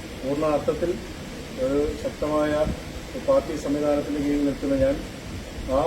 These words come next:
പൂർണ്ണ അർത്ഥത്തിൽ തന്നെ പ്രവർത്തിക്കുമെന്നും അവിടെ ഒരു സംഘടനാ സംവിധാനത്തിൽ ഒരു മികച്ച, ഏഹ്, രീതിയിലുള്ള ഒരു, ഏഹ്, കാഴ്ചപ്പാട്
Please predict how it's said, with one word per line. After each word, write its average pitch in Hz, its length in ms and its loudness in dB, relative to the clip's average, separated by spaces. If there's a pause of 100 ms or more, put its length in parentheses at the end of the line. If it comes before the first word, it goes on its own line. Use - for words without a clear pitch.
പൂർണ്ണ 156 240 2 (100)
അർത്ഥത്തിൽ 147 360 0
തന്നെ 143 220 4
പ്രവർത്തിക്കുമെന്നും 139 680 4 (380)
അവിടെ 139 220 2 (140)
ഒരു 151 140 -2 (320)
സംഘടനാ 147 360 0 (120)
സംവിധാനത്തിൽ 147 600 0
ഒരു 151 140 0
മികച്ച, 151 280 2 (1120)
ഏഹ്, 139 140 10
രീതിയിലുള്ള 147 440 2 (320)
ഒരു, 143 160 0 (540)
ഏഹ്, 135 320 6 (680)
കാഴ്ചപ്പാട് 147 540 4